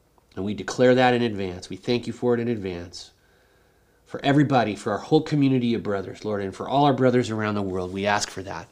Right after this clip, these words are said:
In Jesus' name, and all of God's men said,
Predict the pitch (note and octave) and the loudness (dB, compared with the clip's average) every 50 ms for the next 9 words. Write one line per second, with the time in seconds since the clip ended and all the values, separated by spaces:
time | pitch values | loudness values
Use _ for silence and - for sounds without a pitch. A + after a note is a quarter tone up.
0 | - - - - - - - - G2+ F#2+ F2 F2+ - - F3+ A3 G#3 F#3+ F#3+ - | -20 -20 -20 -20 -20 -18 -6 -4 -2 -2 0 2 4 6 8 8 8 6 4 4
1 | - G3 G3 F3+ D3 B2+ C3 D3 D#3+ D#3+ - - - - - - - - _ _ | 6 8 8 8 8 8 6 4 2 -2 -6 -12 -20 -20 -20 -20 -20 -20 _ _
2 | F#2+ F#2+ - - - _ - C#3+ D#3 E3 E3 E3 E3+ F3 F3 D#3+ C3 A#2 A2+ C#3 | -6 -6 -6 -8 -12 _ 4 8 10 10 12 12 12 10 8 6 2 2 4 6
3 | C3+ C#3 B2+ B2+ B2+ B2 B2 A#2+ - - G#2+ G#2+ G2+ - | 6 6 6 6 6 6 6 6 4 2 2 2 0 -2